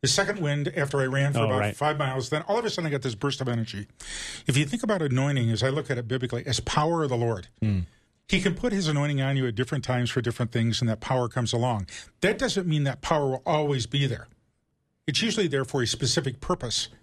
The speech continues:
Speaker 1: at that time, whether it's anointing to be the king, whether it's anointing, uh, the believers, whether it's anointing after baptism.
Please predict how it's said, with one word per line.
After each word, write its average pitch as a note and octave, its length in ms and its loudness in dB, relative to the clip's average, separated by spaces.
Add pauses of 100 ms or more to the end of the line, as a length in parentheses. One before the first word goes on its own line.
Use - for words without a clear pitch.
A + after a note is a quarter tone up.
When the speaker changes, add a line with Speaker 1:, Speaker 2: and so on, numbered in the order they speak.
(120)
Speaker 1:
at C#3+ 100 0
that B2+ 160 0
time, C#3 260 -2
whether A#2+ 180 2
it's A2+ 120 -2
anointing A#2+ 300 2
to G#2+ 40 6
be A2 80 8
the A2 80 -4
king, F3 380 0 (440)
whether C3 140 2
it's - 140 -2
anointing, B2 420 2
uh, B2 200 -2
the A#2+ 80 0
believers, C#3 520 0
whether A#2+ 180 0
it's G#2+ 120 -2
anointing A#2+ 260 2
after B2 140 -2
baptism. C#3 560 0